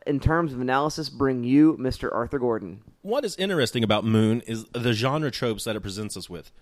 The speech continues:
Speaker 2: Uh, for all intents and purposes, it is an isolation film, a singular actor put into a singular locale to deal with a man versus self type conflict. Uh,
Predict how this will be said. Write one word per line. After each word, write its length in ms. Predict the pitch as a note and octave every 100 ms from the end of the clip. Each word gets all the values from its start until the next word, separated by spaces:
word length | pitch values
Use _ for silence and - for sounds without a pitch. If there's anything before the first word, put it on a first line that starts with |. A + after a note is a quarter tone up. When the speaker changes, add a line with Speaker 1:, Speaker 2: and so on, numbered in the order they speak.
| - _
Speaker 2:
Uh, 120 | A#2+
for 180 | A#2 C3
all 220 | A#2 C#3+
intents 400 | C3 - C#3 C#3
and 140 | G#2+ F#2+
purposes, 540 | B2+ C3 C3+ D3+ C3+ A2
it 100 | G#2+
is 100 | G2
an 100 | G2
isolation 680 | A2+ A#2+ G#2 F2+ G#2+ - A#2+
film, 300 | - E3+ - _ _ _ A#2
a 100 | A2+
singular 460 | - B2+ A#2+ A2 -
actor 340 | G#2+ - A2+
put 160 | - G#2+
into 200 | F#2+ G2
a 60 |
singular 380 | - G#2 G2 F#2+
locale 440 | F#2 F2+ A2+ F#2+
to 100 | -
deal 220 | E2+ G2 F#2+
with 120 | F#2
a 80 | F#2
man 280 | F#2+ G2
versus 260 | F#2 F2+ F2+
self 360 | - F#2 F2 -
type 280 | F#2 F#2
conflict. 720 | - G2+ F#2+ F2+ G#2 G2 - _ _ _ _ - _ _ _ _ _ -
Uh, 360 | G2 E2+ B1